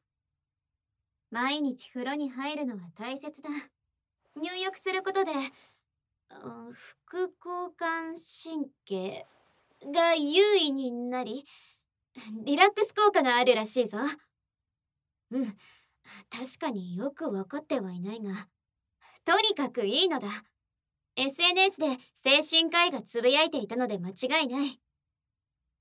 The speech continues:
うん、まだ髪が濡れているぞ。まさか私を待たせまいと、髪を乾かさずともいいと考えたのではないか？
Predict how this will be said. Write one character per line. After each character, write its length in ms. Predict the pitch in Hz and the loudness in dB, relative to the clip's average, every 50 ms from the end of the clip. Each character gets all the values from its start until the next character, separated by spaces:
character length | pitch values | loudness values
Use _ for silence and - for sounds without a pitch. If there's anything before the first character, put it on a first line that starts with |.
| _ _ _ _ _ _ _ _ _ _ _ _ | _ _ _ _ _ _ _ _ _ _ _ _
う 40 | 240 | -12
ん、 180 | - 240 233 - - - - - - - - _ _ _ _ _ _ _ _ _ _ | -12 -12 -12 -14 -18 -20 -20 -20 -20 -20 -20 _ _ _ _ _ _ _ _ _ _
ま 260 | 214 226 233 262 294 | -4 0 2 2 2
だ 160 | 294 285 233 190 | 2 -2 -4 -6
髪 320 | - - 226 226 247 294 311 | -4 -2 0 2 2 2 2
が 120 | 294 247 | 2 0
濡 120 | 202 190 202 | -2 -2 0
れ 140 | 240 254 | 0 0
て 140 | 254 285 294 | 0 0 0
い 40 | 302 | 0
る 100 | 302 302 | -2 -2
ぞ。 120 | 294 285 294 302 311 - - _ _ _ _ _ _ _ _ _ _ _ _ _ _ _ _ _ 262 254 - - | -4 -4 -6 -6 -8 -8 -12 _ _ _ _ _ _ _ _ _ _ _ _ _ _ _ _ _ -18 -18 -10 -4
ま 180 | 240 262 311 339 | -2 -2 0 2
さ 220 | - 370 311 262 | 2 2 2 2
か 180 | - 220 202 196 | 0 -4 -4 -2
私 480 | 202 220 233 - 302 285 - 339 339 | -4 -4 -2 -2 -4 -4 -2 -2 0
を 60 | 339 | 0
待 160 | 330 311 311 311 | 0 0 -2 -2
た 80 | 330 | -4
せ 140 | 330 359 349 | -4 0 0
ま 140 | 330 339 349 | 2 2 0
い 80 | 320 | 0
と、 100 | - 269 254 247 247 - - _ _ _ _ _ _ - | -2 -2 -2 -2 -4 -8 -16 _ _ _ _ _ _ -2
髪 340 | - 339 339 349 381 392 | 2 2 2 4 2 2
を 100 | 349 269 | 2 0
乾 280 | 269 - 254 277 311 320 | 0 -2 0 0 0 2
か 100 | 339 370 | 2 2
さ 140 | 359 403 381 | 2 2 0
ず 80 | 339 | 0
と 120 | 269 277 247 | 0 0 0
も 160 | 233 226 226 | 0 0 -2
い 200 | 233 254 339 392 | -2 0 0 0
い 60 | 381 | 0
と 140 | - 339 269 | 0 -2 -2
考 360 | 262 - 262 254 247 262 285 285 | -2 -4 -4 -2 0 0 0 0
え 40 | 294 | 0
た 100 | 277 262 | 0 0
の 100 | 240 226 | -2 -2
で 80 | 220 | -4
は 120 | 214 208 202 | -6 -6 -8
な 140 | 196 214 220 | -8 -8 -10
い 60 | 220 | -10
か？ 280 | 214 196 190 208 - | -12 -12 -10 -10 -12